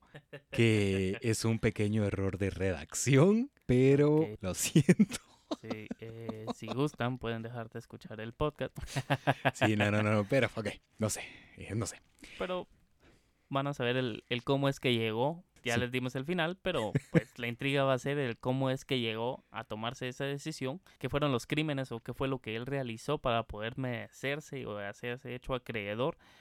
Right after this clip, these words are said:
Speaker 2: de este tipo de ejecución, que, n-, si bien sabemos en nuestra historia, eh, no es muy habitual las ejecuciones,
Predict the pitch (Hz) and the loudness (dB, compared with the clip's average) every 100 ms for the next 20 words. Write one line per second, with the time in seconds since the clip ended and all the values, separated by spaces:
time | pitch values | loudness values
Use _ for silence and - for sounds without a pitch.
0 | _ _ - 110 110 113 - - 120 123 | _ _ -12 -4 -2 -4 -6 -8 -6 -2
1 | 107 101 - 110 98 - 139 147 151 _ | -2 -4 -8 -10 -10 -6 -2 -2 -6 _
2 | 107 98 90 92 101 110 - - 113 117 | -10 -10 -10 -12 -14 -14 -14 -10 -6 -2
3 | 131 143 143 139 143 120 113 - 131 - | -4 -4 -6 -4 -4 -4 -6 -8 -10 -4
4 | 151 143 170 _ _ _ _ _ - 117 | -4 -4 -8 _ _ _ _ _ -8 -4
5 | 113 - 127 131 127 127 - 135 131 127 | -4 -4 2 4 4 2 -2 -6 -4 -6
6 | 120 120 120 120 120 - 123 123 156 - | -6 -4 -4 -6 -10 -8 -8 -8 -8 -4
7 | 143 185 - | -4 -6 -12